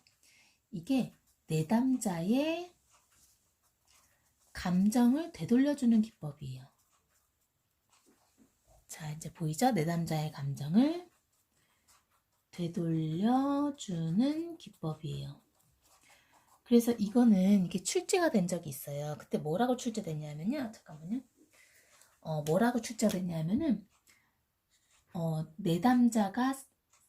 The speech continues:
자신의 감정을 알아차리게 함으로써 문제 해결에 이르도록 돕는 기법이 뭐냐, 이렇게 나왔었어요. 출제가 됐었어요. 이건 반영이에요. 그래서요. 그래서 내담자의 감정을 되돌려주는 기법이에요. 근데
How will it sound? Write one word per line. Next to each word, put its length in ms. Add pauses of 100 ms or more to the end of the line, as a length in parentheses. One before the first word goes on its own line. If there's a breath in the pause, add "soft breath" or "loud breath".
자신의 540
감정을 800
알아차리게 720
함으로써 880 (500 soft breath)
문제 300
해결에 300
이르도록 440
돕는 340
기법이 460
뭐냐, 720
이렇게 220
나왔었어요. 760
출제가 420
됐었어요. 400
이건 200
반영이에요. 640
그래서요. 720 (880 loud breath)
그래서 160
내담자의 460
감정을 340
되돌려주는 520
기법이에요. 680
근데 260